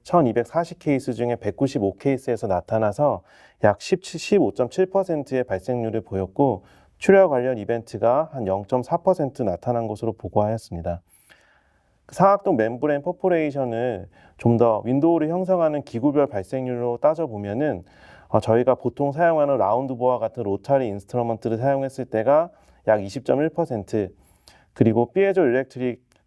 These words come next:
디바이스를 사용했을 때가 십점구 퍼센트로 나타났습니다. 그리고 전체 상악동 과정들을 분-,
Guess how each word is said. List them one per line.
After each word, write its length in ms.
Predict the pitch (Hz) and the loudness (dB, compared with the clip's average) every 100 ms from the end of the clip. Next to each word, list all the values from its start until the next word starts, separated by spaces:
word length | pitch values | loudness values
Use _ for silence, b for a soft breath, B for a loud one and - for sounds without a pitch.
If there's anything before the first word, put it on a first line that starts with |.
| _ | _
디바이스를 560 | 117 117 127 123 123 | 2 4 4 0 -10
사용했을 520 | 117 147 143 131 - - | -2 0 0 -4 -12 -4
때가 340 | 107 113 143 | -2 0 -2
십점구 460 | 165 180 185 - - | -4 0 0 0 -4
퍼센트로 480 | 127 120 107 120 | -4 -4 -6 -4
나타났습니다. 800 | 95 85 107 98 - 90 85 82 _ _ _ _ b b b | -4 -4 -4 -6 -6 -8 -6 -6 _ _ _ _ b b b
그리고 300 | - 131 135 | 2 4 2
전체 500 | - 117 120 151 147 | 0 -4 -2 -2 -2
상악동 480 | 143 190 185 175 165 | 0 0 0 0 -4
과정들을 880 | - 98 123 127 117 117 117 120 143 143 | -2 -2 -2 -4 -6 -6 -4 -2 -4 -4
분-, 360 | 123 120 123 | -6 -4 -8